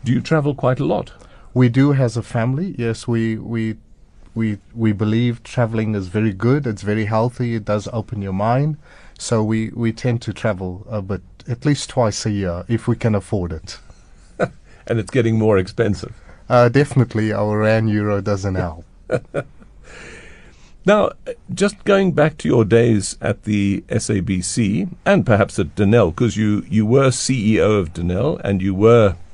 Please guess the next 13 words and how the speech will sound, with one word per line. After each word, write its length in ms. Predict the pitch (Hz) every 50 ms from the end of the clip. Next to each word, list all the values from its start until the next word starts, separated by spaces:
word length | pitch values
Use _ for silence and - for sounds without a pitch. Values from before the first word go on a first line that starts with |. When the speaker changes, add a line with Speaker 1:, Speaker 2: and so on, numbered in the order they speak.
| - - -
Speaker 1:
um, 460 | 76 85 82 87 95 95 95 - - - - -
Chief 220 | - - 120 110
Financial 540 | - - 95 95 95 98 95 - - 98 - -
Officer 320 | 92 92 - - - -
of 160 | - - 92
the 140 | - - -
S 160 | 85 87 -
A 100 | 92 92
B 160 | 87 87 85 82
C. 360 | - - - 95 92 - 123 - - - - - - - - - - - - - - - - - - - -
Perhaps 440 | - 123 139 151 - - - - - 170 - - -
we're 220 | - 123 123 120 120
talking 600 | - - 156 147 - 143 123 117 117 113 -